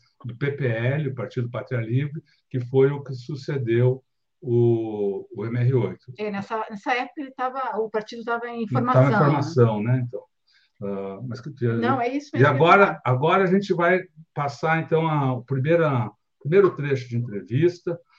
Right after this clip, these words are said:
Speaker 1: Ah, eu peço desculpa se me atrapalhar aqui nas co-, nas questões técnicas, mas eu, ah,
Speaker 2: É,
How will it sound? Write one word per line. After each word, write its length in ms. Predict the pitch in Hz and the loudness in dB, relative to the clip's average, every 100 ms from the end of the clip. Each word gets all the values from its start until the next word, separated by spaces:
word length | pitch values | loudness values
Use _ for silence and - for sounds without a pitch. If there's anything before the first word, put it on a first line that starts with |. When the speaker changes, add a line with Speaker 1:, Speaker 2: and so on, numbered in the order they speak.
| _ - | _ -6
Speaker 1:
Ah, 480 | 123 120 123 113 104 - _ _ _ _ _ _ | 0 4 4 2 -2 -10 _ _ _ _ _ _
eu 80 | 123 | -4
peço 260 | 160 156 - | -2 -2 -6
desculpa 420 | - 165 165 139 | -6 0 0 -2
se 220 | 123 139 | -6 -4
me 100 | 131 | -2
atrapalhar 640 | 120 139 123 117 117 123 | -2 -4 -4 -4 0 0
aqui 340 | 120 120 127 120 | -2 -2 0 2
nas 380 | 107 - - _ - | 0 -10 -20 _ -8
co-, 180 | 127 120 | -6 -6
nas 160 | 107 | -10
questões 500 | _ - - 123 117 - | _ -16 -12 -10 -12 -10
técnicas, 600 | 143 151 160 147 131 127 | -6 -6 -6 -10 -6 -2
mas 180 | 120 120 | -2 0
eu, 280 | 120 117 117 _ _ _ _ | -2 -4 -8 _ _ _ _
ah, 80 | 123 | -12
Speaker 2:
É, 360 | 208 - - | -8 -8 -8